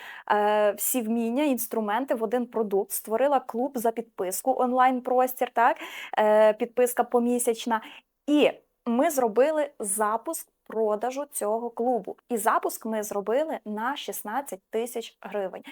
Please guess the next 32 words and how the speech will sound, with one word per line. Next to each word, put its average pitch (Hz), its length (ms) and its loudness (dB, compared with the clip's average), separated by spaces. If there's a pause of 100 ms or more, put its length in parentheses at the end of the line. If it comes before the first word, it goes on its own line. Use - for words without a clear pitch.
(280)
І 262 100 -2
це 320 300 2
ікс 302 340 -2
три 330 340 0 (100)
від 226 340 -4
її 214 400 -6
доходу 226 720 -2 (160)
на 233 120 -2
момент, 226 500 -4 (200)
е, 202 300 -4 (100)
входу 240 480 -2
в 226 40 -8
наставництво. 214 840 -8
Люда 277 360 2
розібралася 240 920 2
взагалі 214 440 -4
в 240 40 -6
стратегіях 226 800 -2
продажу, 233 640 0 (160)
як 233 420 4
працює 202 340 -2
цей 202 180 -6
інструмент 202 500 -6
сторіс. 269 440 0
Як 208 120 -4
вона 233 160 -4
каже, 220 260 -2
вона 220 200 -4
його 208 200 -4
використала 202 600 -4
на 202 160 -4
трієчку, 311 580 -8